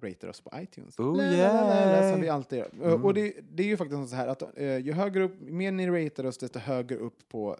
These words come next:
Speaker 1: eh, iTunes-listor hamnar vi
Speaker 2: Ja.
Speaker 1: och vi får mer lyssnare, fler. Och det innebär att vi kan, eh, fortsätta göra den här podden helt enkelt. För att, eh, det kostar lite pengar.
Speaker 2: Ja.
Speaker 1: Och, eh, då ger det oss lite pengar.
Speaker 2: <gasps>
Speaker 1: Eh, ni kan även följa oss på, eh,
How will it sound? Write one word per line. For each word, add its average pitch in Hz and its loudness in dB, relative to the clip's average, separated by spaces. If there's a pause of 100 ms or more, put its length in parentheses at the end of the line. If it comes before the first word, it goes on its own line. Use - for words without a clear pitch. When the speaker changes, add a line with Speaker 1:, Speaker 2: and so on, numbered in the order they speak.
Speaker 1:
eh, 107 -12
iTunes-listor 127 -8
hamnar 139 -8
vi 123 -6
Speaker 2:
Ja. 101 -2
Speaker 1:
och 110 -4
vi 123 -10
får 120 -16
mer 113 -8
lyssnare, 117 -12
fler. 113 -8 (220)
Och - -8
det 147 -2
innebär 123 -4
att 110 -12
vi 107 -12
kan, 104 -14
eh, 92 -16
fortsätta - -12
göra 104 -8
den 202 -12
här 208 -10
podden 65 -14
helt - -20
enkelt. - -20
För - -20
att, - -20
eh, 98 -12 (260)
det - -20
kostar - -18
lite 285 -16
pengar. - -14 (280)
Speaker 2:
Ja. 117 -2
Speaker 1:
Och, - -10
eh, - -10 (200)
då 113 -10
ger 208 -8
det 226 -12
oss - -20
lite - -18
pengar. - -16
Speaker 2:
<gasps> 196 -8 (320)
Speaker 1:
Eh, 143 0
ni 180 2
kan 208 0
även 202 2
följa 160 2
oss 123 -2
på, 113 -6
eh, 87 -10